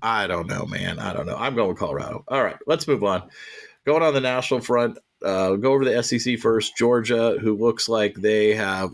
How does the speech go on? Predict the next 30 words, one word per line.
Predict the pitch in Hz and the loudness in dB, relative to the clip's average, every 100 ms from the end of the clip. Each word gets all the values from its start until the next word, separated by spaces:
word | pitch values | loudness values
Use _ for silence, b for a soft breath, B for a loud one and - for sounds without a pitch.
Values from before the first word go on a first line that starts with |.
| 101 | -2
they | |
got | 117 113 | 0 0
Brock | 120 113 | 0 0
Bowers | 113 107 104 98 | -2 2 0 0
back. | 104 101 101 | -2 -2 -2
Their | - 107 | 0 0
offense | 104 104 107 104 - | 2 0 0 0 0
is | 104 | 0
firing | 104 101 101 101 | 0 2 2 2
on | 98 | 2
all | 101 95 | 0 0
cylinders. | - 101 98 98 95 95 - _ B B B B - | 0 0 2 2 2 0 -4 _ B B B B -2
Their | 107 | -2
defense | 95 104 101 98 95 | 0 -2 -2 -2 0
is, | 98 90 92 | 0 0 -2
uh, | 87 90 90 87 55 - _ _ - - 65 - | -2 0 0 0 -2 -12 _ _ -20 -12 -8 -6
seems | - 107 95 | -2 -2 0
to | - | -2
be | 92 98 98 98 | 0 2 2 2
playing | 95 95 98 98 | 0 -2 0 0
pretty | 110 98 | 0 2
well | 98 95 | 4 4
as | 92 104 | 2 2
well. | 107 104 107 - | 4 4 2 2
They | 104 110 | 0 2
are | 98 | 2
a | 95 | 0
ten-point | 87 - 123 135 120 117 110 | -2 -4 -2 -2 0 0 0
road | 95 101 110 104 | 0 2 2 2
favorite | 107 101 101 98 | 2 2 2 0